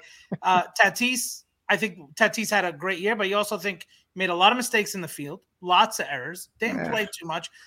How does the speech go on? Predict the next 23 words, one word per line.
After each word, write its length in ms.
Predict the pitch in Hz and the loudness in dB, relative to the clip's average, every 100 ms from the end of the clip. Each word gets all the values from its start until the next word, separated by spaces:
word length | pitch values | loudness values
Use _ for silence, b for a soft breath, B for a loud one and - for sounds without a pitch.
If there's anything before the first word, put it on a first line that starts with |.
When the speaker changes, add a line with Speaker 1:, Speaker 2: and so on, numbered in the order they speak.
| b | b
Speaker 2:
lots 280 | 180 190 202 | 6 6 6
of 60 | 220 | 2
er-, 240 | 170 170 - | 0 -2 -4
injuries. 540 | 214 160 151 151 180 - _ _ | -4 -4 -4 -6 -10 -18 _ _
Uh, 280 | 165 165 160 - | 2 2 2 0
but 220 | 185 170 | -2 -2
when 200 | 175 214 | -2 0
the 80 | 214 | 2
guy 180 | 202 196 | 4 2
played, 400 | - 190 202 156 | 2 -2 -2 -4
man, 300 | 147 139 139 | -8 -10 -12
he, 180 | 165 160 220 | -14 -16 -12
he. 240 | 185 175 - | -8 -8 -6
But 340 | 170 180 180 - _ _ - | 2 4 2 -6 _ _ -2
I 120 | 175 | 0
wonder. 360 | 175 226 233 175 | 2 2 4 2
I 80 | |
mean, 140 | 185 170 | 2 2
Manny 220 | 208 247 | 4 4
Machado 560 | 202 - 202 226 196 185 | 2 4 6 6 4 2
was 400 | 165 151 147 - _ _ _ _ _ _ _ _ _ - | 0 -4 -10 -16 _ _ _ _ _ _ _ _ _ 6
as 220 | 190 202 | 6 6
effective, 720 | 190 - 190 - 165 151 151 | 0 0 0 0 -6 -6 -10